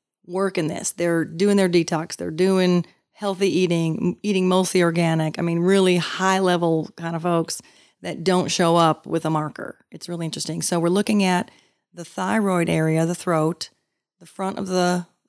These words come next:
th-, thyroid, looking at, is there a cooler place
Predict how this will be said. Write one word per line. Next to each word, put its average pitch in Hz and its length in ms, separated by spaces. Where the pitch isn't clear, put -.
th-, 190 140
thyroid, 170 760
looking 175 340
at, 170 280
is 185 220
there 180 220
a 160 140
cooler 180 640
place 180 720